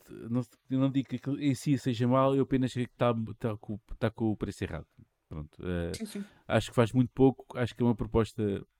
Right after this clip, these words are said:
Speaker 1: hum, paupérrima,
Speaker 2: Cara para o
Speaker 1: acho
Speaker 2: que
Speaker 1: que
Speaker 2: oferece.
Speaker 1: para, cara para o que oferece, é a Sony a dizer, "Olha, também temos uma cena destas", e, e bota aí, escusam. Pá, ainda por cima oferecem isso para jogar no portátil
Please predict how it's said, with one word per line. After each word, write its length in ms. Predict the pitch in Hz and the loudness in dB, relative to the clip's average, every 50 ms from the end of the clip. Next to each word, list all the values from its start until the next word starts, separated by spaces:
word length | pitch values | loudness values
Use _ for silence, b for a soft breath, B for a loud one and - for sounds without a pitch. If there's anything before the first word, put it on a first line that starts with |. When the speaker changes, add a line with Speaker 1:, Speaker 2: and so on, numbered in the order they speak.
| _ _ _ _ _ _ _ _ _ _ _ _ - - | _ _ _ _ _ _ _ _ _ _ _ _ -8 -4
Speaker 1:
hum, 540 | 107 101 101 101 98 78 - - - - - _ _ | -2 0 0 0 -2 -4 -8 -12 -14 -16 -16 _ _
paupérrima, 380 | - 113 104 - - 110 110 107 | 0 0 0 4 6 4 4 6
Speaker 2:
Cara 220 | - 127 123 120 | 6 6 6 6
para 140 | 110 117 120 | 4 4 4
o 20 | 107 | 2
Speaker 1:
acho 80 | 104 | 2
Speaker 2:
que 60 | - | 2
Speaker 1:
que 120 | - 104 104 | -2 -4 -4
Speaker 2:
oferece. 120 | 101 - b b b b b b b b b b b - | -4 -6 b b b b b b b b b b b 2
Speaker 1:
para, 260 | - 127 127 123 123 117 - - - | 4 6 6 6 4 2 0 -6 -2
cara 220 | - 131 127 120 | 2 2 2 4
para 100 | - 120 | 2 0
o 40 | 107 | -2
que 80 | - | -2
oferece, 520 | 110 104 - 131 143 143 135 - - - - - | -4 -2 2 2 4 4 2 -2 -8 -16 -6 0
é 160 | 127 131 123 | 2 4 4
a 40 | 113 | 2
Sony 640 | - - - 139 135 123 117 123 120 113 110 - b b b b b b b b b b b b - | 2 4 6 8 8 8 6 2 -2 -2 -4 -6 b b b b b b b b b b b b 0
a 120 | - 120 | 2 2
dizer, 260 | 110 - - 131 131 | 2 6 6 8 10
"Olha, 180 | 143 147 139 127 | 10 10 8 8
também 240 | - 139 127 131 123 | 6 6 4 4 4
temos 240 | - 139 127 113 - | 4 2 2 2 2
uma 100 | 131 117 | 0 0
cena 240 | - - 123 120 | 4 4 4 6
destas", 480 | 113 113 120 117 - - 127 123 - - - | 6 6 4 4 0 -6 -12 -12 -12 -12 -8
e, 840 | - 113 110 107 104 101 101 101 104 101 98 92 90 90 90 90 - - | -4 -2 0 0 2 2 2 2 0 0 0 -2 -2 -4 -6 -8 -10 -10
e 140 | - 104 101 | -6 -2 2
bota 260 | 104 110 107 - 107 | 2 2 2 4 4
aí, 240 | 104 104 113 113 117 | 4 4 4 2 0
escusam. 580 | - - - 120 113 101 107 110 110 107 110 b b b b b b b b b b _ | -2 -2 0 0 0 2 0 -2 -2 -2 -6 b b b b b b b b b b _
Pá, 180 | - 151 139 135 | 6 8 8 8
ainda 200 | 135 147 143 156 | 6 4 2 2
por 80 | - - | 0 2
cima 260 | - 160 147 147 143 | 2 4 6 6 6
oferecem 1000 | 143 131 - 147 151 139 - - 147 139 135 131 127 123 117 120 117 - 143 147 | 6 6 6 4 4 4 4 4 4 6 6 4 4 2 -2 -4 -8 -6 -4 -4
isso 420 | 131 - - - - - - 123 _ _ | -4 -4 -6 -16 -16 -18 -20 -20 _ _
para 100 | - 131 | -2 -2
jogar 380 | 117 - - 127 123 117 110 117 | -2 0 0 2 2 2 2 4
no 120 | 120 131 | 2 0
portátil 840 | - - - - - 131 127 123 - - 127 127 127 123 123 123 123 | 0 -2 -4 2 4 4 4 2 0 -2 -2 -2 -2 -2 -4 -8 -10